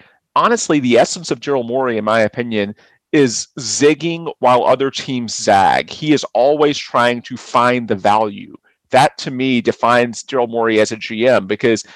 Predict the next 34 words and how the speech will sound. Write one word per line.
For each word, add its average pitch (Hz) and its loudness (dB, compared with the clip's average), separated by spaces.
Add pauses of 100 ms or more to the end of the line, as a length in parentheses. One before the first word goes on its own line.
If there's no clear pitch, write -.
(120)
you 147 -4
know, 127 0
it's 123 -4
easy 180 -2
to 143 2
think 151 -2
about 127 0
the 117 -2
Rockets 110 0
as, 110 0
"Oh, 113 0
they're 104 -4
team 127 -8
small 120 -2
ball 98 0
right 87 -4
now." 73 -4 (460)
Go 156 -4
back 190 2
a 185 -4
few 190 -10
years, 139 -4 (240)
they 120 2
had 151 2
Dwight 143 0
Howard. 131 0
They 143 -2
were 156 -2
very 160 0
conventional. 107 -6
They 135 4
had 170 4
Dwight 165 2
Howard, 180 0